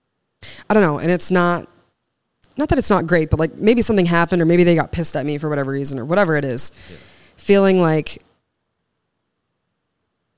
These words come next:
Speaker 1: am I gonna be the reason that they feel worse? Or, and that's something that I think we learn also i-, throughout our training is, like, you're not gonna make someone worse.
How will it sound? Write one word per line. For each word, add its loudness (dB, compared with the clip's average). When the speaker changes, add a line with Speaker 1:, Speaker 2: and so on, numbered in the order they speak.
Speaker 1:
am -2
I -2
gonna 0
be 0
the -2
reason -4
that -6
they -4
feel -6
worse? -4
Or, -4
and 2
that's -2
something 0
that 4
I 2
think -2
we 2
learn 0
also -2
i-, -10
throughout -2
our 0
training 0
is, 0
like, -2
you're 0
not 2
gonna 0
make 2
someone 0
worse. -2